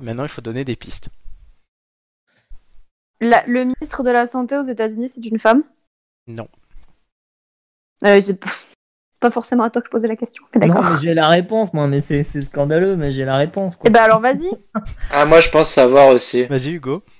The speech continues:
Speaker 4: Mais je me rappelle plus de son, son, son, je me rappelle plus, c'est, c'est le vice-ministre, la,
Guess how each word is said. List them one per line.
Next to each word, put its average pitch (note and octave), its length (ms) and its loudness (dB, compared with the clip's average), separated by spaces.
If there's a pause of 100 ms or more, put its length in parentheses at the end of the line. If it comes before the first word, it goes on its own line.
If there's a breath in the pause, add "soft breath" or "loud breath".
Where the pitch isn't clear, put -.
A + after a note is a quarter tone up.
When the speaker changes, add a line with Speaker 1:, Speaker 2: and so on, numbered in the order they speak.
(180)
Speaker 4:
Mais C3 60 -4
je B2 80 -4
me C3+ 40 2
rappelle C3+ 300 4
plus F3+ 120 0
de - 60 -4 (220)
son, C#3 240 -4
son, C3 300 -2
son, B2 300 -2
je B2 140 -6
me A2+ 80 -14
rappelle C3+ 300 6
plus, D#3 160 -8
c'est, B2 260 -2
c'est A#2 260 -6
le A2+ 280 -4 (400)
vice-ministre, C3 880 -4
la, C#3 160 4